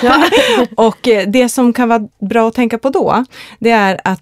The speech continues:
Speaker 2: du kan inte använda några, eh, linser under, när, alltså när du är irriterad i ögonen så är det inte bra att ha linser.
Speaker 1: Nej.
Speaker 2: Eh, det som dessutom kan hända om du använder, eh, ögondroppar som har konserveringsmedel
Speaker 1: Mm.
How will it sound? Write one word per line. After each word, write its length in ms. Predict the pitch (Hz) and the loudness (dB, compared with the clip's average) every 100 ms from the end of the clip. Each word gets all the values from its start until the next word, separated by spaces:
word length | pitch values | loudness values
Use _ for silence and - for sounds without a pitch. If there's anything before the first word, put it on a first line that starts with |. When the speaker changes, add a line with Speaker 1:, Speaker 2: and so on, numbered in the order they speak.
| - | -4
Speaker 2:
du 120 | 208 | -2
kan 180 | 226 214 | 0 0
inte 180 | - | -2
använda 640 | - 208 180 175 175 175 175 | -4 -4 -4 -4 -4 -4 -4
några, 520 | 170 165 165 160 165 _ - | -4 -4 -4 -6 -8 _ -18
eh, 680 | - 160 147 - - - - - - _ _ - - | -12 -10 -10 -10 -10 -12 -14 -16 -18 _ _ -20 -4
linser 400 | 202 160 - 180 | -2 -2 -2 0
under, 380 | 190 180 190 | 0 0 -2
när, 120 | 185 208 | -2 -2
alltså 200 | - 196 | -2 -2
när 280 | 202 233 | 2 2
du 80 | 202 | 2
är 240 | 208 233 180 | 2 2 0
irriterad 640 | 175 175 190 156 156 156 | -4 -6 -4 -2 -2 -4
i 200 | 160 180 | -4 -2
ögonen 400 | 156 151 180 143 | 0 0 -2 -4
så 100 | 147 | -4
är 80 | 165 | -4
det 60 | 160 | -4
inte 180 | 147 | -6
bra 280 | 156 202 165 | -6 -2 0
att 120 | 151 | -2
ha 80 | 175 | -6
linser. 540 | 160 160 165 180 151 180 - | -6 -6 -4 -2 -2 -4 -8
Speaker 1:
Nej. 280 | 208 214 - | -6 -6 -8
Speaker 2:
Eh, 180 | - 180 | -4 0
det 100 | 190 | 0
som 220 | 202 202 175 | 0 -2 0
dessutom 480 | 233 - 226 202 | -2 0 -4 -2
kan 140 | 190 196 | -2 0
hända 440 | 190 175 175 175 - | 0 0 -2 -2 -4
om 260 | 196 185 | -4 -4
du 80 | 175 | -2
använder, 800 | 156 175 165 160 156 165 156 - _ _ | -2 -2 -4 -4 -4 -4 -4 -8 _ _
eh, 400 | 160 156 143 - | -10 -6 -6 -4
ögondroppar 540 | 175 170 160 156 - 160 | -4 -4 -8 -8 -8 -8
som 200 | - 165 | -6 -6
har 160 | 160 | -8
konserveringsmedel 1600 | 147 - 175 - 180 220 185 170 180 - 240 285 170 143 107 190 | -8 -8 -8 -6 -4 -2 -2 -4 -6 -2 0 2 0 -2 -4 -2
Speaker 1:
Mm. 240 | 220 214 | -2 -2